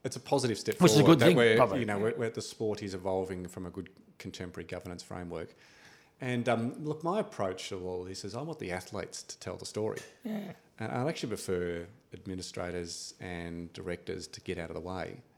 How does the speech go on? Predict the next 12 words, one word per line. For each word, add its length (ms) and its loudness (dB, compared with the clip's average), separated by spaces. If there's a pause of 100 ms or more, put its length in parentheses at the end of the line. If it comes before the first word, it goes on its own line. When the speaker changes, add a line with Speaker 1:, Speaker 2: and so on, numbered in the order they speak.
(140)
Speaker 1:
and 140 -8
let 180 -8
the 100 -6
athletes 360 -8
tell 160 -10
the 60 -10
story. 340 -10 (720)
And 200 -8
so, 480 -4 (560)
but 120 0
the, 120 4
the, 160 -2